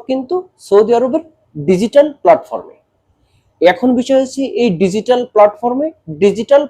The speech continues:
প্রতারক। সৌদি আরবে আবির্ভাব হয়েছে এবং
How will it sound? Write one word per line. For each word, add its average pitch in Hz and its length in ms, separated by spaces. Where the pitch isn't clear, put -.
প্রতারক। 170 380
সৌদি 185 380
আরবে 233 280
আবির্ভাব 170 480
হয়েছে 208 320
এবং 214 240